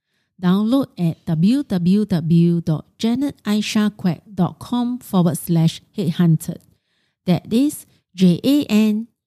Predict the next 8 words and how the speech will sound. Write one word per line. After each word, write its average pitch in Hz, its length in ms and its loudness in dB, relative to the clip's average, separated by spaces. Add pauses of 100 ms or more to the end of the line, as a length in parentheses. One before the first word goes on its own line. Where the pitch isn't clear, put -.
(160)
E 262 220 2
T 220 560 -2 (340)
A 180 240 4
I 269 300 0
S 202 480 0 (320)
Y 160 260 0
A 269 320 0
H - 400 -4